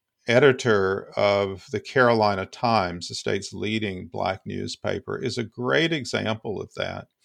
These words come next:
And his story also points to, uh, the political realignment that begins to happen i-, as early as the nineteen thirties and, and culminates in the nineteen sixties,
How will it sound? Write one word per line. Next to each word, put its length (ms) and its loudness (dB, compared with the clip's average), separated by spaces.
And 120 4
his 160 8
story 280 6
also 380 4
points 580 -2
to, 500 0
uh, 240 -4
the 580 2
political 720 4
realignment 1000 4
that 120 -6
begins 520 -4
to 100 -2
happen 760 2
i-, 160 -6
as 200 -2
early 360 6
as 160 2
the 80 -4
nineteen 520 -8
thirties 640 -6
and, 360 -8
and 200 -14
culminates 640 -2
in 60 -12
the 100 -10
nineteen 440 -12
sixties, 640 -6